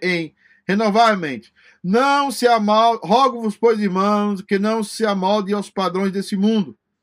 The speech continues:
mas transforme-se pela renovação da sua mente, para que sejam capazes de experimentar e comprovar a boa, agradável e perfeita vontade de Deus." Bom, o que, o que Paulo tá falando aí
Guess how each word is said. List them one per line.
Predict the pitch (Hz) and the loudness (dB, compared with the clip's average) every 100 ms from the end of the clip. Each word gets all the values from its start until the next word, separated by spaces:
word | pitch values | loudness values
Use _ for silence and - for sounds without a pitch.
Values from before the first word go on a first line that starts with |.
| _ | _
mas | - 185 | -2 -2
transforme-se | 185 202 185 208 233 226 208 202 | 0 -4 -2 0 0 0 -6 -6
pela | 214 214 | -2 0
renovação | 202 202 202 185 196 | -2 -2 -4 -6 -6
da | 202 196 | -6 -4
sua | 208 202 | -4 -4
mente, | 170 156 160 _ _ _ _ - | -2 -4 -8 _ _ _ _ -4
para | 165 196 | -2 -2
que | 202 | -4
sejam | 214 214 208 | -2 -2 -4
capazes | 208 185 190 208 208 180 | -4 -4 0 0 0 -6
de | 190 | -10
experimentar | - 202 190 180 175 190 190 | -6 -4 -2 -4 -4 -4 -2
e | 196 | -2
comprovar | 190 185 175 165 143 151 175 185 _ _ | -4 -8 -4 -4 -2 -2 -2 -4 _ _
a | 175 | -6
boa, | 170 180 202 208 - | -2 0 2 0 -4
agradável | 185 196 196 160 147 156 175 175 180 190 _ _ _ | -6 -4 -4 -4 0 2 2 0 -4 -8 _ _ _
e | 190 | -6
perfeita | - 208 202 - 165 175 175 196 185 _ _ _ | -2 -2 -4 -4 -2 -2 -4 -8 -10 _ _ _
vontade | 151 202 196 185 180 | -6 -4 0 0 0
de | 190 | -4
Deus." | 170 139 107 | -6 -6 -6
Bom, | 147 202 202 135 _ | -2 0 0 -4 _
o | 247 | -10
que, | - - | -8 -10
o | 277 262 | -8 -4
que | 302 | -6
Paulo | 254 233 233 208 | 2 4 4 0
tá | 196 | -6
falando | 180 180 160 156 160 | -2 -2 -2 -2 -2
aí | 170 233 220 - | -2 -2 -4 -6